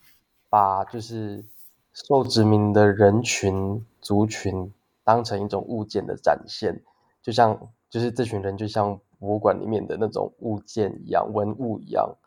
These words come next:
所以其实很多就是殖民者的，殖民国家，他们会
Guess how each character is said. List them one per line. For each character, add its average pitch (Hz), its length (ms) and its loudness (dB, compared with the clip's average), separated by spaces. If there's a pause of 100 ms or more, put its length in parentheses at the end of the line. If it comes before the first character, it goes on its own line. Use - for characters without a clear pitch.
(500)
所 127 220 -2
以 110 260 -2 (320)
其 - 180 -8
实 120 80 0
很 107 220 -4
多 113 360 0 (120)
就 110 140 -10
是 110 120 -2
殖 110 280 -6
民 110 200 -2
者 107 320 -6
的， 110 120 -14 (240)
殖 120 120 -4
民 117 160 -2
国 107 220 0
家， 104 300 4
他 117 100 -2
们 104 160 -2
会 104 340 -2